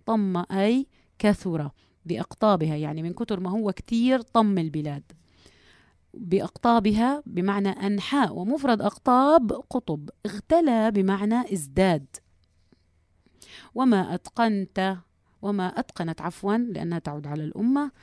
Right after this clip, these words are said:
"وما أتقنت"، أي ما أجادت، ما هنا نافية. أتقنت بمعنى أجادت. غير فن النفاق، وضح الجمال، وما أتقنت، أو وضح الجمال في هذه العبارة، وما أتقنت غير فن النفاق، شبه النفاق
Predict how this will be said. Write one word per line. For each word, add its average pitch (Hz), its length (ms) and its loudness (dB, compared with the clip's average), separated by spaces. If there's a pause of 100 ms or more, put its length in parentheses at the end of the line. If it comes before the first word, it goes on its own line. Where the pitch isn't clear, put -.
(200)
"وما 233 260 4
أتقنت"، 262 800 0
أي 180 200 -2
ما 185 120 0
أجادت، 185 720 2
ما 294 160 2
هنا 285 320 4
نافية. 175 580 2 (600)
أتقنت 302 500 0
بمعنى 196 420 2
أجادت. 151 420 -4 (360)
غير 254 500 4
فن 208 320 -4
النفاق، 165 640 -4
وضح 175 340 -4
الجمال، 151 460 -6
وما 160 280 -6
أتقنت، 165 420 -4 (380)
أو 160 180 -2
وضح 175 360 -4 (300)
الجمال 165 340 -2
في 175 140 -2
هذه 165 140 0
العبارة، 196 500 2 (260)
وما 175 300 -2
أتقنت 240 380 0
غير 233 240 6
فن 220 280 2
النفاق، 202 500 2
شبه 160 460 0
النفاق 220 920 2